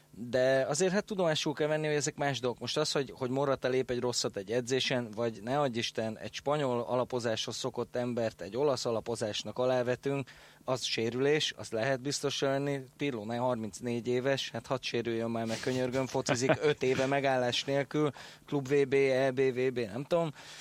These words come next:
Speaker 1: Ö, úgyhogy, ö, nem tudom, a Juvénál, amióta a Vinovói edzőtábort, ö, átépítették és megcsinálták, azóta kevesebb a sérült, valamiért az az edzőpálya el volt átkozva. Az most már nincs,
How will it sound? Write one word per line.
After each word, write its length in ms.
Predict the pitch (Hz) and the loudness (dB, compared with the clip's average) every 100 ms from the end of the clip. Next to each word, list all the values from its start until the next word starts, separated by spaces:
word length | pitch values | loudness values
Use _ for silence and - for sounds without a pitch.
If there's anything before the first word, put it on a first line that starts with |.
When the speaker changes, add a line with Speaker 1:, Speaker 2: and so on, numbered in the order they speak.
| - - - _ - | -16 -18 -20 _ -4
Speaker 1:
Ö, 640 | 135 139 135 143 139 143 139 | 0 2 4 4 4 2 -2
úgyhogy, 420 | 151 143 185 180 175 | -6 -2 2 2 4
ö, 220 | 185 185 143 113 - - _ _ - | 4 2 0 -8 -20 -20 _ _ -14
nem 180 | - 156 | -2 0
tudom, 200 | 139 131 | 2 2
a 40 | 131 | 4
Juvénál, 540 | 156 170 170 156 147 | 2 2 2 2 2
amióta 420 | 143 143 135 139 | 2 0 0 0
a 40 | 135 | 0
Vinovói 460 | 156 131 123 127 | 2 0 2 2
edzőtábort, 760 | 127 117 120 120 113 113 120 - | 2 0 -2 0 0 0 0 0
ö, 240 | 123 113 | 0 2
átépítették 760 | 113 120 123 120 120 117 - - | 2 0 0 -2 0 -2 -4 -6
és 140 | - | -4
megcsinálták, 720 | 127 131 - 135 135 131 - | -2 -2 -2 0 0 -2 -2
azóta 380 | 131 123 127 127 | -6 -2 -2 -2
kevesebb 480 | 123 120 120 117 107 | -2 0 0 -2 -4
a 40 | |
sérült, 500 | 110 127 131 135 123 120 | -2 0 0 0 -2 0
valamiért 400 | 147 143 127 123 | 2 4 2 -2
az 140 | 117 | -2
az 120 | 123 | -2
edzőpálya 580 | 131 117 117 113 113 117 | -2 0 -2 -2 0 2
el 140 | 110 110 | 0 0
volt 260 | 104 - | -2 -4
átkozva. 560 | 95 95 95 92 98 90 - - - _ _ | -6 -8 -10 -12 -12 -14 -18 -20 -20 _ _
Az 240 | - 120 - | -2 -2 -2
most 240 | - 120 - | -6 -4 -2
már 160 | 104 | -4
nincs, 340 | 104 147 175 | 0 0 0